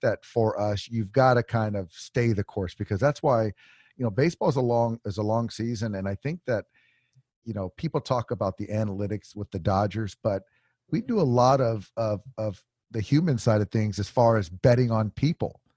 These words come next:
and, and trusting them and seeing that and hoping and betting on them to come out of their slumps or whatever it might be.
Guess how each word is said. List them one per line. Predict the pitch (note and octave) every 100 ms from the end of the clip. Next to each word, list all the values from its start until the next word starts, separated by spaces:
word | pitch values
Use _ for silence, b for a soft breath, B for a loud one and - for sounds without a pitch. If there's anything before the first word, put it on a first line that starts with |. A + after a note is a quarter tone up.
| _ -
and, | G#2 G#2+
and | A2+ G#2+
trusting | - - C#3 C3 B2+ A2+
them | A2 G#2+
and | G2 F2 b b b b
seeing | - - - - D3+ C#3+ B2
that | A#2
and | A2 G2+
hoping | C3+ C3+ C3 A#2
and | G2
betting | B2 B2 B2
on | A2+
them | A#2 A2
to |
come | G#2+ - A#2
out | A2+ C3 A#2+
of | F#2
their | G#2+ G2+ F#2+ E2+
slumps | - A2 G#2 -
or | B2+
whatever | D#3+ F3+ C#3 B2+
it | G#2+
might | G#2 F#2+
be. | G#2 F2+